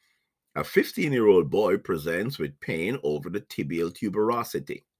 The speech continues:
There, there is swelling and tenderness below the knee. The pain is worst with kneeling, running, jumping, and squatting,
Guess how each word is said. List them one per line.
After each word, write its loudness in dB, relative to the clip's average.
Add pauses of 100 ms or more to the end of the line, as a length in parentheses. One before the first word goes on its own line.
(720)
There, 0
there -2
is -8
swelling 0
and -10
tenderness -6
below -4
the -4
knee. -2 (680)
The -4
pain -2
is -4
worst -2
with -2
kneeling, -2 (120)
running, -2 (200)
jumping, -4 (140)
and -4
squatting, -4